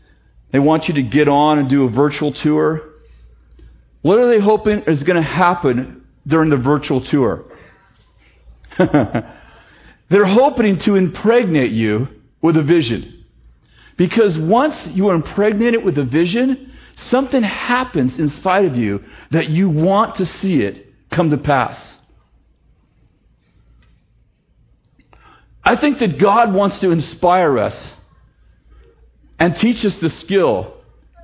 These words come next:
of imparting vision to other people. I was thinking about, um, you know, there's a story, Bill used to tell this story a lot years ago,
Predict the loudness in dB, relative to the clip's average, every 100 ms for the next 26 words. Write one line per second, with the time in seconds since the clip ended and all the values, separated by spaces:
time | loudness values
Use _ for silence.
0 | -4 0 2 0 0 0 2 2 2 0
1 | 0 -4 -6 -16 _ _ _ _ -4 -2
2 | 0 -2 -4 -4 -8 -14 _ _ _ _
3 | _ _ _ _ _ _ _ _ _ _
4 | _ _ _ _ _ _ _ _ _ _
5 | _ _ _ _ _ _ _ _ -6 0
6 | 0 0 0 2 2 4 2 0 -10 -20
7 | -20 _ _ _ _ _ 0 2 2 -2
8 | -8 -16 _ _ _ _ -20 -20 _ _
9 | _ -20 _ _ _ _ 0 2 2 0
10 | -2 0 2 2 2 0 0 -6 -2 2
11 | 2 0 -2 0 2 2 2 0 -6 -18
12 | -20 -20 _ _ _ -2 0 0 2 2
13 | 2 -2 -12